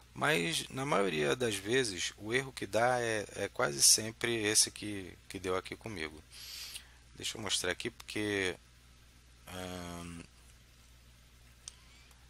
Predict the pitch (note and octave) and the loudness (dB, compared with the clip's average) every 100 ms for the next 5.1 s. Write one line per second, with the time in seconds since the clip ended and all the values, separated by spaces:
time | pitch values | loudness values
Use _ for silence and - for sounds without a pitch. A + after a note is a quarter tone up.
0 | - F#2+ F#2 F#2 F#2 F#2 F#2 - G2 G2 | -18 -10 -6 -4 -4 -4 -4 -4 -4 -2
1 | F#2+ - F2 F2+ F2+ - F#2 - G2+ G2 | 4 6 6 4 2 0 -8 -10 -8 -8
2 | F#2+ F#2+ G2 G2+ - - - - - G2+ | -4 -2 -2 -4 -8 -18 -20 -20 -14 -8
3 | G#2+ F#2 F2+ - E2 D#2 - - F2+ F2+ | -6 -4 -6 -8 -14 -16 -20 -16 -10 -8
4 | - F#2 G2 - F#2 - - - - G#2+ | -6 -4 -2 -2 -2 -6 0 2 6 4
5 | E2+ | 4